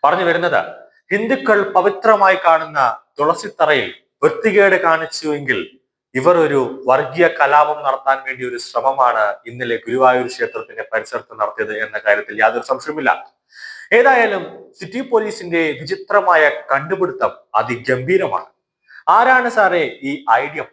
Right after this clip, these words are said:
പറഞ്ഞു തന്നത്? ഒരു സംശയം, അറിയാത്തത് കൊണ്ടൊന്ന് ചോദിക്കുക. മാനസിക വൈകല്യമുള്ള ആൾ എങ്ങനെയാണ് സാറേ ഹോട്ടൽ നടത്തുന്നത്? അയാൾക്ക് എങ്ങനെയാണ് ഭക്ഷ്യസുരക്ഷാ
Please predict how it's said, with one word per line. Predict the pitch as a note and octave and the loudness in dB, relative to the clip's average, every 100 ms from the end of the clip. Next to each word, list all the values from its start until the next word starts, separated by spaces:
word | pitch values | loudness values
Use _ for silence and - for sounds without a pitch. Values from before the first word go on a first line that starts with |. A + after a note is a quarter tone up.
| - | -2
പറഞ്ഞു | G#2+ A2+ E3 E3 | 0 0 -2 -10
തന്നത്? | A#2 - _ _ _ _ _ _ _ _ F3 | -14 -20 _ _ _ _ _ _ _ _ 0
ഒരു | A#3+ | 2
സംശയം, | G3+ G3 F#3+ - - _ _ _ B2+ | 2 0 -2 -4 -8 _ _ _ 0
അറിയാത്തത് | C#3+ E3 F#3 G3 F#3+ | 4 4 2 -2 -4
കൊണ്ടൊന്ന് | F3 F3 B2 | -6 -10 -12
ചോദിക്കുക. | A#2+ A#2 - - _ _ _ _ F3 | -16 -16 -14 -18 _ _ _ _ 2
മാനസിക | A#3 D#4 D#4 C#4 B3 | 4 2 -2 0 2
വൈകല്യമുള്ള | G#3+ F#3+ A3 G#3 F#3+ F3 D#3+ D3 C3 | 2 0 -2 -2 -2 0 2 4 4
ആൾ | B2 C3 - _ D#3 | 4 0 -12 _ -6
എങ്ങനെയാണ് | F#3 A3 A#3 G#3+ F#3+ F#3 | -4 -4 0 0 0 0
സാറേ | F3 D3+ C#3+ B2+ - | 2 2 2 0 2
ഹോട്ടൽ | A#2 D3 - D3 A2+ | 2 2 0 -2 -2
നടത്തുന്നത്? | G2+ - C#3 A2+ _ _ _ _ _ - - | -6 -6 -12 -14 _ _ _ _ _ -10 0
അയാൾക്ക് | E3+ A3 A#3+ A3+ G3 | 4 6 4 0 -4
എങ്ങനെയാണ് | A3 B3+ A3 F#3+ D3+ A#2 - _ B2+ | -2 -2 0 0 0 -4 -6 _ 0
ഭക്ഷ്യസുരക്ഷാ | C#3 - G3 G3 F3+ - | 0 -2 -6 -4 -4 0